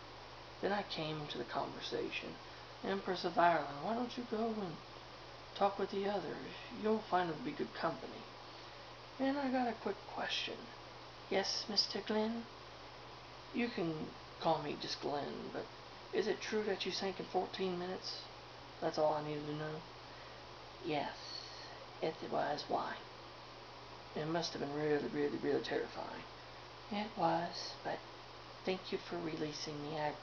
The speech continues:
appreciate you." "No problem, ma'am."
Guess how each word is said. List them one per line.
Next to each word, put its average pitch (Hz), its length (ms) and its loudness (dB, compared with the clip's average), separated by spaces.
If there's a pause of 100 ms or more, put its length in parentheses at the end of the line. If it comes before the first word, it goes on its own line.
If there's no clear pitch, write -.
appreciate - 640 -2
you." 170 80 -4 (1160)
"No 165 140 4
problem, 160 440 6
ma'am." 151 320 0